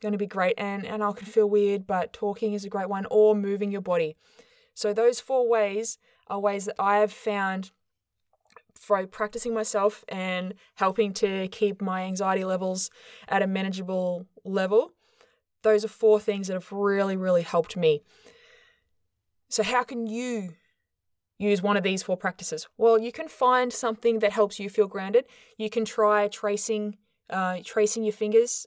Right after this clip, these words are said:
like I do, but if that feels a bit weird because, you know, f-, s-, sensitive in between your fingers, just finding something. It could just be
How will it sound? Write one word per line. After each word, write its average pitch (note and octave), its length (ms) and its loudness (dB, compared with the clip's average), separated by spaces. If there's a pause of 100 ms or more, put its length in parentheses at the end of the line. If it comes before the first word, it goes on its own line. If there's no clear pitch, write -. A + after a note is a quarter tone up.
like G3+ 440 -2
I G3 180 0
do, B3+ 220 -4
but A#3 120 4
if G#3+ 120 6
that G#3 180 -2
feels G#3 200 0
a G3+ 40 -12
bit G#3 120 0
weird G#3 260 2
because, G#3+ 360 -2
you F#3+ 80 -8
know, F#3 80 -6
f-, F3+ 200 -12 (220)
s-, - 260 -8
sensitive G3+ 420 0
in G3 40 -4
between F#3+ 240 -4
your F#3 80 -8
fingers, G#3+ 260 -2 (300)
just C4 200 0
finding D4+ 300 0
something. F#3+ 320 -2
It F3+ 160 -4
could A3+ 200 -2
just A#3 180 2
be A#3 280 2